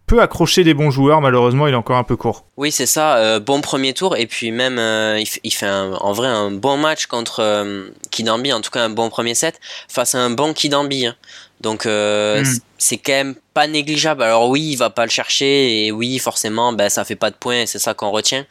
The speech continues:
Speaker 2: Mais j'ai, j'ai quand même trouvé que, voilà, capable d'accrocher des top joueurs, ben, comme Christo et, et comme Tommy, mais, euh, ouais, je pense qu'on est quand même, euh, on est quand même sur un potentiel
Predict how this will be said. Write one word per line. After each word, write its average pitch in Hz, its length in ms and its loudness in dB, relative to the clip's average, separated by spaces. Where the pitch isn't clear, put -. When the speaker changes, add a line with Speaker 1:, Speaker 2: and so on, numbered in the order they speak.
Speaker 2:
Mais 120 480 0
j'ai, 120 240 -2
j'ai 123 160 -2
quand 143 120 -2
même 147 160 -2
trouvé 160 500 0
que, 123 720 0
voilà, 117 240 2
capable 143 380 -2
d'accrocher 135 420 -2
des 131 160 0
top 123 240 -2
joueurs, 143 320 -2
ben, 92 120 -6
comme 110 220 -8
Christo 135 720 0
et, 101 360 2
et 107 60 -2
comme 113 260 -4
Tommy, 147 380 -2
mais, 107 240 -2
euh, 101 300 -2
ouais, 92 200 -10
je - 100 -4
pense 95 180 -4
qu'on 95 160 -6
est 98 100 -4
quand 104 120 -4
même, 113 240 0
euh, 101 300 -4
on 98 120 -4
est 101 80 -4
quand 113 120 -4
même 113 200 -2
sur 107 180 -2
un 107 80 -2
potentiel 110 680 -2